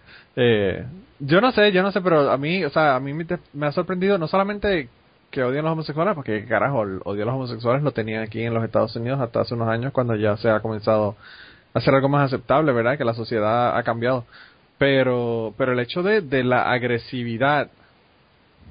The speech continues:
el de ponerlos en la cárcel, de matarlos, de, de todas estas cosas que ya son a otro nivel, ¿sabes? Una cosa es tú decir que la homosexualidad es, es mala y otra cosa es tú decir, "Voy a matarlos".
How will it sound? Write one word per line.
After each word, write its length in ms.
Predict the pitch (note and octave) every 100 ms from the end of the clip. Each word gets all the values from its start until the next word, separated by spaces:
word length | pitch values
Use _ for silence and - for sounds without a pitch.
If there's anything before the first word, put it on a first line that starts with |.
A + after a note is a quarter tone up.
| -
el 200 | G2 A#2
de 100 | A2+
ponerlos 340 | A2 G#2+ G#2 B2
en 80 |
la 120 | C#3 A#2+
cárcel, 540 | A#2 B2 - G#2+ F#2+
de 80 | G2
matarlos, 840 | F#2+ F#2 A#2+ C#3 B2+ G#2+ G2+ G2
de, 360 | G2 F#2+ F2+ F2
de 240 | - F#2
todas 300 | F2+ G#2+ A2
estas 200 | C3 D3+
cosas 220 | - D3+ E3
que 100 | B2+
ya 120 | A#2
son 260 | A#2 C3 C3+
a 60 |
otro 160 | A#2 B2+
nivel, 440 | C3 A#2 D3 G2 A#2 -
¿sabes? 340 | - G2 G#2
Una 160 | A2 A2+
cosa 200 | C3+ D3
es 80 | -
tú 340 | C#3 D3 E3 - - - - _ _ _
decir 260 | C3+ B2+ C3
que 100 | D3+
la 60 | D#3
homosexualidad 800 | C3+ B2 C3 A#2+ A#2 C3+ C3+
es, 200 | G#2+ C3 C3+
es 120 | B2+
mala 440 | B2 B2+ B2 B2 C#3
y 60 | A#2+
otra 180 | A#2
cosa 280 | A2 A#2 C3+
es 60 | -
tú 120 | -
decir, 260 | A#2+ A#2 A#2+
"Voy 140 | A#2 A2
a 40 |
matarlos". 640 | A2 G#2 A#2 B2+ G#2+ -